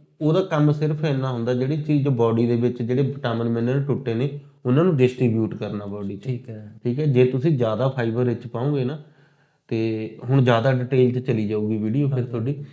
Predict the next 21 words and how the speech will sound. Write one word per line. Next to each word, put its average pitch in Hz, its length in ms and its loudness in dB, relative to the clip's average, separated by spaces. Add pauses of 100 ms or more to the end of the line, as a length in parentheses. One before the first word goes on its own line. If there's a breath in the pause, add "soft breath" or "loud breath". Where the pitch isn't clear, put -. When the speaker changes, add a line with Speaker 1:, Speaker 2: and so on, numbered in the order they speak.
(260 loud breath)
Speaker 1:
ਇਹਦਾ 135 160 4
ਡਾਈਜੈਸਟਿਵ 120 540 0
ਸਿਸਟਮ 123 380 -4
ਹੁੰਦਾ 113 380 -6
ਆ, 165 60 -14 (140)
ਉਹ 135 100 0
ਦੋ 120 200 4
ਭਾਗਾਂ 123 340 -2
'ਚ 120 40 -6
ਵੰਡਿਆ 110 360 -4
ਹੁੰਦਾ। 107 220 -14 (220 loud breath)
Speaker 2:
ਠੀਕ 123 220 -14
ਹੈ। 110 100 -18
Speaker 1:
ਜਿਹੜਾ 123 320 2
ਫਾਈਬਰ, 117 600 -2 (100)
ਮਤਲਬ 131 280 0
ਗ੍ਰੇਨ, 113 460 2 (360)
ਇਹਦੀ 131 160 8
ਵੱਡੀ 117 360 4
ਆਂਤ 113 260 0
'ਚ 110 100 -4